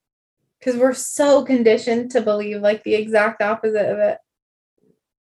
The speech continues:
So I love it. <laughs> But it's like, when you are in that aligned state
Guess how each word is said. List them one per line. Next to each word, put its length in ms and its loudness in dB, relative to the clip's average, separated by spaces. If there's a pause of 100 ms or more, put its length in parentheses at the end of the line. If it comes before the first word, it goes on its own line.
(440)
So 140 -8
I 120 0
love 260 -2
it. 180 -4 (1000)
<laughs> 460 -2 (560)
But 120 2
it's 120 -4
like, 180 2
when 200 0
you 220 2
are 120 4
in 260 0
that 180 0
aligned 480 -2
state 500 -4